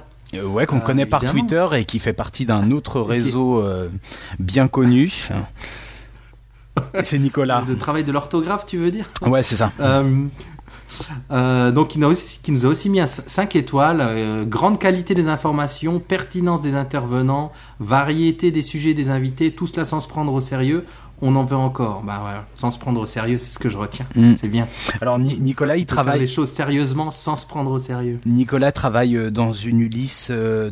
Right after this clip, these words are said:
Speaker 1: trouble des fonctions auditives. Donc, il est avec des collégiens qui souffrent de troubles des fonctions auditives. On pourra retrouver le compte utilisateur de la classe sur Twitter, de mémoire, at U I S zéro huit. Voilà, c'est Nicolas at prof dix.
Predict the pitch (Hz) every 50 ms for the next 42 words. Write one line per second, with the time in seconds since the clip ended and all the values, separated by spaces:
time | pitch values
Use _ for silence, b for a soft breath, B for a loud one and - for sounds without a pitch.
0 | 98 - - - - 190 190 175 175 151 123 123 127 123 - - 143 135 - -
1 | 151 139 127 117 110 - 160 151 156 143 120 - - 110 110 110 113 107 120 110
2 | 101 117 113 - - - 143 131 127 127 123 110 113 127 135 143 170 - - 117
3 | - - - - 131 - - - - - 107 92 110 135 - 104 98 92 107 98
4 | 98 101 95 - - - 127 127 120 101 - 113 110 - - 117 110 110 104 101
5 | 101 - - 147 156 139 110 - - 113 123 120 131 127 - - - 139 127 139
6 | 143 131 120 107 - 131 127 - - - 127 123 113 120 120 104 127 123 123 120
7 | 110 104 - 127 123 - - 123 - - 123 117 - 143 139 151 165 B B B
8 | B B 107 107 143 151 160 143 123 117 120 127 143 139 117 - - - 131 156
9 | 175 - - - - - - - - - - 180 180 180 175 175 185 208 208 -
10 | - - - - - - 123 - 143 147 143 151 147 135 131 131 - - - 113
11 | 117 - - - 120 123 117 113 - - - - 131 127 127 123 - - 131 120
12 | 127 127 - - - 135 131 - - - - - 151 139 - - - - - 123
13 | 110 104 98 - - - - -